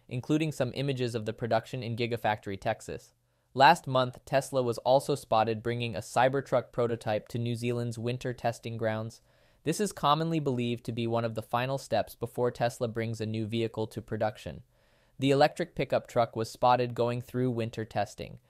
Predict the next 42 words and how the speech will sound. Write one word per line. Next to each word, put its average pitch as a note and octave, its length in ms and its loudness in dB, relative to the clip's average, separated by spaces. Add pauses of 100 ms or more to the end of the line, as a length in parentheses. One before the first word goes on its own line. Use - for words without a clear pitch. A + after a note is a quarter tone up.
(220)
We B2+ 140 0
can C#3+ 200 -2
even D#3 300 0
see D3+ 200 -2
the C#3 100 -4
Cybertruck B2 680 0
drift A2+ 300 -2
on G#2 180 -2
ice. D#2+ 400 -12 (280)
The C3+ 60 -2
Cybertruck E3 640 4
is C3 140 -4
expected C3 480 -4
to C3+ 60 -2
have B2+ 200 2
impressive B2+ 520 -2
handling B2+ 400 -4
performance A2 560 -6
thanks A#2 300 -6
to B2 100 -2
its A2 180 -6
rear A#2+ 240 -2
steering A2+ 380 -4
capability A2+ 720 -2 (240)
and A#2+ 200 -4
active A#2 380 -2
suspension. - 680 -10 (380)
You D3+ 140 0
might F3+ 200 6
have D#3+ 160 4
issues D3+ 360 -2
seeing C#3+ 200 -4
the C3+ 60 -4
Cybertruck D3 640 2
in A2+ 120 -4
those A2+ 220 -2
videos A2+ 460 -2
due A#2 140 -2
to A#2 140 -2
its - 160 -8
top-notch G#2+ 560 -2
camouflage. - 600 -8